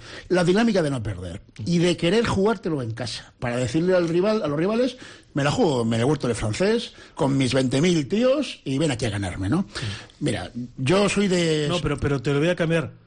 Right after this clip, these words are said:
Speaker 2: También te dice, "Ven aquí a encerrarte", porque el Racing
Speaker 1: No, bueno,
Speaker 2: sufre
Speaker 1: pues,
Speaker 2: cuando el
Speaker 1: pues,
Speaker 2: equipo
Speaker 1: no,
Speaker 2: rival
Speaker 1: pues que
Speaker 2: en
Speaker 1: venga.
Speaker 2: casa se encierra.
Speaker 1: Pues que venga. Y luego,
Speaker 2: Ah,
Speaker 1: y
Speaker 2: pues
Speaker 1: luego
Speaker 2: te da igual.
Speaker 1: Claro que
Speaker 2: Es que los números en casa no son
Speaker 1: no,
Speaker 2: tan
Speaker 1: no,
Speaker 2: brillantes,
Speaker 1: y ahora
Speaker 2: ¿eh?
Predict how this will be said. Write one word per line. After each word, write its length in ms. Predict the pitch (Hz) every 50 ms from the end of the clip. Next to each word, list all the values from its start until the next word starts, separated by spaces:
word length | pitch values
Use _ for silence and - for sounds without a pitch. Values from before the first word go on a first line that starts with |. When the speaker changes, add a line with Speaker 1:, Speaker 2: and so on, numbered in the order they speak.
| _ _ _
Speaker 2:
También 240 | - 131 143 147 147
te 80 | 170
dice, 160 | 139 151 143 135
"Ven 240 | 127 143 143 160 170
aquí 180 | 156 165 165
a 20 | 160
encerrarte", 520 | 151 - 143 123 120 151 170 165 - 117
porque 200 | 110 123 113 110
el 60 | 127 117
Racing 220 | 143 151 127 175
Speaker 1:
No, 60 | 165 175
bueno, 60 | -
Speaker 2:
sufre 300 | 196 233 220 - - 147
Speaker 1:
pues, 60 | -
Speaker 2:
cuando 220 | 156 139 135 139
el 100 | 135 139
Speaker 1:
pues, 100 | 135 131
Speaker 2:
equipo 140 | 175 160 170
Speaker 1:
no, 60 | 151
Speaker 2:
rival 240 | - - - - 170
Speaker 1:
pues 120 | 117 110 -
que 80 | 113
Speaker 2:
en 40 | 107
Speaker 1:
venga. 200 | - - - 139
Speaker 2:
casa 220 | 135 - 165 160 156
se 120 | 123 143
encierra. 360 | 127 117 131 190 220 180 120
Speaker 1:
Pues 100 | 101 131 -
que 40 | 151
venga. 160 | 147 131 135 -
Y 80 | - 170
luego, 380 | 196 254 240 247 233 233 - -
Speaker 2:
Ah, 180 | - 170 214 156
Speaker 1:
y 40 | 131
Speaker 2:
pues 160 | 143 147 143
Speaker 1:
luego 160 | 180 214 226 240
Speaker 2:
te 60 | - 247
da 60 | 262 254
igual. 280 | 196 214 202 170 - - 180 180 - - - - -
Speaker 1:
Claro 180 | - 185 240 233
que 60 | 190
Speaker 2:
Es 40 | 170 165
que 100 | - -
los 120 | 147 151
números 280 | 147 - 214 233 233 -
en 100 | 208 196
casa 220 | - 226 226 247
no 80 | 247 240
son 100 | 180 220
Speaker 1:
no, 80 | 269 277
Speaker 2:
tan 80 | 233 165
Speaker 1:
no, 20 |
Speaker 2:
brillantes, 420 | 147 143 190 202 226 - 208 175 185
Speaker 1:
y 20 |
ahora 120 | 196
Speaker 2:
¿eh? 20 | 220